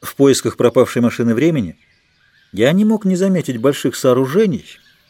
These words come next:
более всего похожих на колодец, на одно из которых я обратил внимание, поднимаясь на вершину холма. Я заглянул в один из таких колодцев, но не смог разглядеть дна. Однако снизу доносился какой-то гул,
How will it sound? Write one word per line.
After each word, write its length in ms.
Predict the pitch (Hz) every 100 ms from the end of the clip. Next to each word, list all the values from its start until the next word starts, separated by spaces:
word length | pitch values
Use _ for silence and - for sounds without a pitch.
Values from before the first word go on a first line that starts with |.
| _ _ -
более 280 | 123 151 131
всего 240 | - 139
похожих 460 | 139 123 139 117 127
на 140 | 123
колодец, 480 | 135 175 190 160 -
на 140 | 127
одно 180 | 123 170
из 80 | -
которых 320 | 160 143 120
я 120 | 131
обратил 300 | 120 123 135
внимание, 420 | 120 127 156 151
поднимаясь 480 | 123 113 120 127 113
на 60 | 127
вершину 340 | 131 - 110
холма. 380 | 104 131 113 80 _ _ _ _ _ _ _ _ _ _ _ _ _
Я 200 | 107 180
заглянул 420 | 180 180 202 165
в 40 | 127
один 200 | 135 127
из 80 | -
таких 240 | 123 131
колодцев, 640 | - 170 214 - 113 - _ _ _ _ _ -
но 100 | 98
не 100 | 113
смог 220 | 160 156
разглядеть 460 | 143 123 127 143
дна. 260 | 123 104 78 _ _ _ _ _ _ _ _ _
Однако 480 | 113 113 170 170 143
снизу 500 | - 160 220 160 123
доносился 580 | 127 139 - 180 -
какой-то 480 | - 135 160 156 131
гул, 520 | 110 107 220 220 107